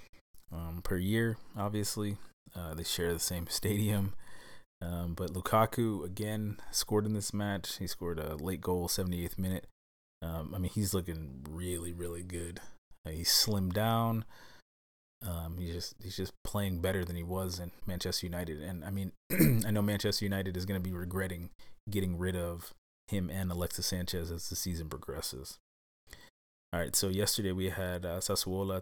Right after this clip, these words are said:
three, Spal zero, Bologna one, Roma two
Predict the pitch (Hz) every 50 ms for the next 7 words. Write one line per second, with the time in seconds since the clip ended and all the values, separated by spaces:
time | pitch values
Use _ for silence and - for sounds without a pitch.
0 | - - 110 110 113 120 120 120 120 117 - - - - - 90 87 87 85 82
1 | 80 - - 101 101 107 110 113 117 120 117 113 113 113 - - - _ _ _
2 | _ _ - - 95 95 95 95 95 107 120 123 113 98 92 87 87 90 87 87
3 | 90 87 87 90 - - - - _ _ _ _ _ _ _ _ _ _ _ _
4 | _ - 87 92 98 98 95 90 - - - - 123 127 123 127 127